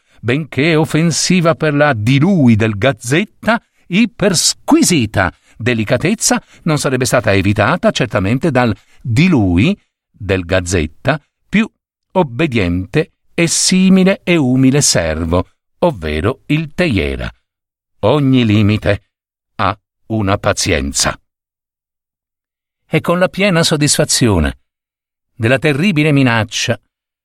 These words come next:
così oscuramente intimata, oltre che recisamente enunciata,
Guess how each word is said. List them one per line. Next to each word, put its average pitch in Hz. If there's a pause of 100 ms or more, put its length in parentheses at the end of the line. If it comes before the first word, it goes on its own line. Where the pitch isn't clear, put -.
(140)
così 127
oscuramente 147
intimata, 123
oltre 107
che 95 (300)
recisamente 95
enunciata, 120